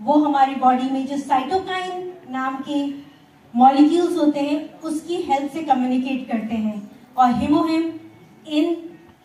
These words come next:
साइटोकाइंस को क्रिएट करने में हेल्प करता है। तो ये तीनों जो यूनिकनेस है, ये रिसर्च से सामने आई है और इवेंचुअली हमारी overall इम्यूनिटी को इम्प्रूव करने में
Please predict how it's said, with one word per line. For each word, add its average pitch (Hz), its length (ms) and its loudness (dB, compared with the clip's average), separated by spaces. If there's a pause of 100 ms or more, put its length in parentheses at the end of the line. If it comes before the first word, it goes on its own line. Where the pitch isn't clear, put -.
(160)
साइटोकाइंस 330 640 0
को 359 100 -2
क्रिएट 294 500 -2
करने 277 240 0
में 269 180 -2
हेल्प 233 280 -4
करता 220 240 -6
है। 208 260 -6 (420)
तो 285 60 -4
ये 285 260 4
तीनों 392 600 2
जो 359 140 -4
यूनिकनेस 339 760 2
है, 359 180 -4
ये 302 160 -2
रिसर्च 302 460 -2
से 320 280 -8
सामने 269 420 -2
आई 294 200 2
है 302 300 -2 (420)
और 247 340 2
इवेंचुअली 320 880 0
हमारी 277 420 0
overall 294 880 2
इम्यूनिटी 339 760 0
को 330 280 -6
इम्प्रूव 285 540 0
करने 277 340 -4
में 285 380 -4